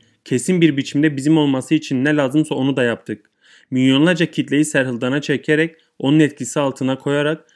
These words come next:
düşmanın asla baş eğdiremeyeceği bir halkın devrimci savaş yılına dönüştürmek istedik. Ve sınırlı da olsa bir gelişme yaşandı.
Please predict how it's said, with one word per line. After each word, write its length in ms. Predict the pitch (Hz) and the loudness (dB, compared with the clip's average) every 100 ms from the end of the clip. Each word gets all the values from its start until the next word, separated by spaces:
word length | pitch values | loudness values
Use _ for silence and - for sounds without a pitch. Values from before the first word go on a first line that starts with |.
| _ | _
düşmanın 440 | 131 - 127 151 160 | -6 -2 2 2 2
asla 380 | 170 - 147 131 | 0 -2 -2 -2
baş 200 | 143 156 | -2 -2
eğdiremeyeceği 760 | 127 127 147 151 127 135 139 | -2 0 2 2 0 -2 -4
bir 80 | 139 | -4
halkın 440 | 131 123 - 147 | -6 -8 -4 -2
devrimci 340 | 135 120 120 143 | -2 -2 -2 -4
savaş 400 | - 131 143 - | -6 -4 -4 -4
yılına 260 | 123 131 | -4 -4
dönüştürmek 540 | 120 113 - 120 123 151 _ | -4 -8 -8 -6 -4 -6 _
istedik. 520 | - 123 113 107 - _ _ _ _ - | -16 -8 -6 -4 -6 _ _ _ _ 0
Ve 120 | 175 | 2
sınırlı 440 | 175 175 165 196 | 4 6 6 6
da 60 | 175 | 4
olsa 280 | 151 143 165 | 2 2 -2
bir 80 | 170 | 0
gelişme 420 | 151 127 123 160 | 0 0 0 -2
yaşandı. 560 | 127 - 113 104 107 | -2 -4 -4 -4 -6